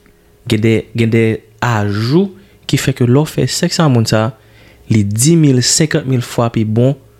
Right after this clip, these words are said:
ke lò fè sèks a la avèk lòt moun nan. Kounye a, given all that, ou a moun nan,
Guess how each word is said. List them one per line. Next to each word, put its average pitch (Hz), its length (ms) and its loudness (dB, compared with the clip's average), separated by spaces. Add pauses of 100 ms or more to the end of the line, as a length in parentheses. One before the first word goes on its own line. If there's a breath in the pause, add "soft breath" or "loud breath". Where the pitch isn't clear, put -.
(100)
ke - 180 -2
lò 104 80 -2
fè - 160 -6
sèks - 240 -8
a 98 80 0
la 87 220 -6
avèk 98 240 -4
lòt - 80 -4
moun 131 240 2
nan. 82 100 -6 (720 loud breath)
Kounye 170 340 2
a, 95 80 -2 (1120)
given 143 500 2
all 139 160 0
that, 98 260 -4
ou 120 160 0
a 117 80 2
moun 131 320 2
nan, 87 180 -4